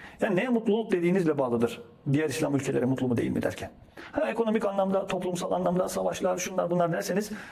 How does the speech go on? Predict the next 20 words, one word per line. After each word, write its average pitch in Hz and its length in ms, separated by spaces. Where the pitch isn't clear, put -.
ben 160 120
de 147 60
size 139 240
derim 131 160
ki, 180 220
bundan 147 220
üç 151 200
yüz - 100
sene 123 120
önce, 120 200
dört 147 180
yüz - 100
sene 131 140
önce, 139 280
bugünkü 190 340
Batı 151 200
ne 170 60
haldeyse, 135 580
ekonomik 143 380
anlamda, 123 520